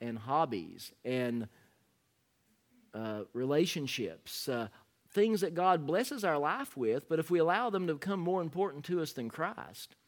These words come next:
they become sinful because they become idols that we're worshiping oth-, more than God.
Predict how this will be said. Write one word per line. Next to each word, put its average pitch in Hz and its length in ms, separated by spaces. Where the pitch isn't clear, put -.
they 170 100
become 202 300
sinful 220 420
because 147 300
they 160 60
become 156 280
idols - 640
that 156 160
we're 147 120
worshiping 156 520
oth-, 151 160
more 151 240
than 139 160
God. 98 480